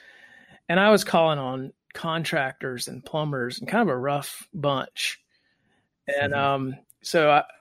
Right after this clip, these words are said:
Speaker 1: you know, looking back, like, if you can learn to sell to those people and develop some thick skin, you can probably sell to anybody.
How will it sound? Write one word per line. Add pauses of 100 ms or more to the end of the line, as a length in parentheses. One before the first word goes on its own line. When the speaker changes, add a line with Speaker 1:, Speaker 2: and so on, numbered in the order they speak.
(140)
Speaker 1:
you
know,
looking
back,
like,
if
you
can
learn
to
sell
to
those
people (160)
and
develop
some
thick
skin,
you
can
probably (140)
sell
to
anybody.